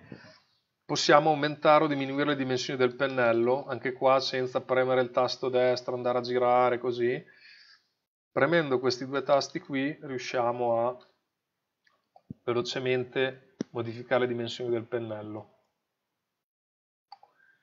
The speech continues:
Allora, qui va tutto abbastanza bene, bisogna stare attenti adesso qui nel punto di transizione colore che potrebbero crearsi dei casini.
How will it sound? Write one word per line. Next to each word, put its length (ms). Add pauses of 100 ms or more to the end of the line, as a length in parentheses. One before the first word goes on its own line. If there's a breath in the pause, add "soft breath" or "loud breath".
(400 soft breath)
Allora, 320
qui 260
va 140
tutto 240
abbastanza 560
bene, 320
bisogna 160
stare 240
attenti 320
adesso 260
qui 140
nel 140
punto 340
di 120
transizione 720
colore 760
che 120
potrebbero 420
crearsi 340
dei 160
casini. 500